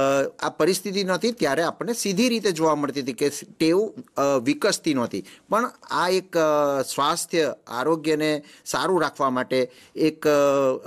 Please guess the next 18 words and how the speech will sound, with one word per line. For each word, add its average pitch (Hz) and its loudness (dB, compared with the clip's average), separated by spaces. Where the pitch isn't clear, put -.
અવેરનેસ 156 0
સમાજમાં 135 -4
આવી 143 -2
છે, 143 -4
અ, 131 -2
એ 143 -2
ખૂબ 160 2
આપણા 127 0
માટે, 127 0
અ, - -4
ઉપયોગી 135 0
છે. 92 -6
સાથે 226 -4
સાથે 226 0
આપણે 214 0
જાણીએ 175 -2
છીએ 196 -2
કે 196 0